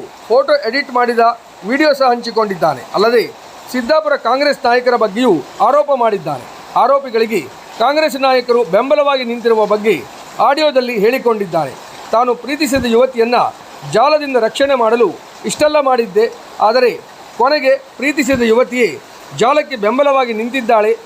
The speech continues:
ಇನ್ನು ನನಗೇನು ಬೇಡ, ಆತ್ಮಹತ್ಯೆ ಮಾಡಿಕೊಳ್ಳುವುದಾಗಿ ಆಡಿಯೋ ಮಾಡಿ ಬಳಿಕ ನೇಣು ಹಾಕಿಕೊಂಡಿದ್ದಾನೆ. ಈ ಸಂಬಂಧ ಮೃತ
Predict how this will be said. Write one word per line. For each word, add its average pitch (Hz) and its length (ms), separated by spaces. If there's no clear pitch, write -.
ಇನ್ನು 233 160
ನನಗೇನು 277 480
ಬೇಡ, 233 160
ಆತ್ಮಹತ್ಯೆ 277 500
ಮಾಡಿಕೊಳ್ಳುವುದಾಗಿ 220 840
ಆಡಿಯೋ 294 300
ಮಾಡಿ 247 360
ಬಳಿಕ 214 260
ನೇಣು 269 240
ಹಾಕಿಕೊಂಡಿದ್ದಾನೆ. 202 720
ಈ 269 80
ಸಂಬಂಧ 247 400
ಮೃತ 247 200